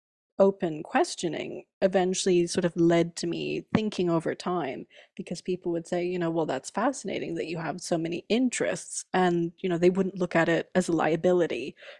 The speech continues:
where sometimes you think that it would be, that, you know, if you put down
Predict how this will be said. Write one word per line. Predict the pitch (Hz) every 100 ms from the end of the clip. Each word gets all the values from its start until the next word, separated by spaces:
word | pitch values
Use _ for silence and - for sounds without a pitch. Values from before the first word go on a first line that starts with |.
| _
where | 175 170 160 170
sometimes | 180 175 - 175 170
you | 175
think | - 165 -
that | 165
it | -
would | 190 180
be, | 170 -
that, | - 185 - - - _ -
you | 180
know, | 160
if | 190
you |
put | 175 190 -
down | 170 165